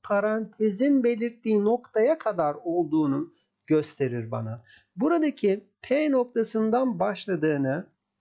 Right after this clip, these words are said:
ve S noktasından bittiğini göstermek için ben bu şekilde her iki noktaya da köşeli parantez koyuyorum.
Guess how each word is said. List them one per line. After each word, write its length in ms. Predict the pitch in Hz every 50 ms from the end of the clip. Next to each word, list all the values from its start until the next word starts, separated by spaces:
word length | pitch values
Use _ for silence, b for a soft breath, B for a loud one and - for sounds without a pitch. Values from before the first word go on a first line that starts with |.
| _ _ _ _ _ _ _ _ _ _ -
ve 120 | 147 170 175
S 340 | 175 - - 233 254 277
noktasından 680 | 277 254 240 240 - 240 220 - 247 226 214 208 202 190
bittiğini 440 | 190 233 233 - - 214 196 175 156
göstermek 560 | 147 151 151 - - 160 160 165 214 285 311
için 380 | - - - - 143 175 180 b b b b _
ben 200 | - 226 233 254
bu 80 | 269 294
şekilde 680 | - - 185 180 - 151 131 123 123 127 147 180 180 _ _ _
her 320 | - - - 226 233 - - 277
iki 300 | 165 - - - 143 139
noktaya 640 | 156 165 165 165 - - 156 139 127 123 120 120
da 340 | 139 170 202 226 220 - _ _ _
köşeli 460 | _ - 160 - - 143 127 127 -
parantez 720 | - 151 139 127 123 127 123 - 165 180 214 214 - -
koyuyorum. 580 | - - 147 139 127 117 113 110 113 113 117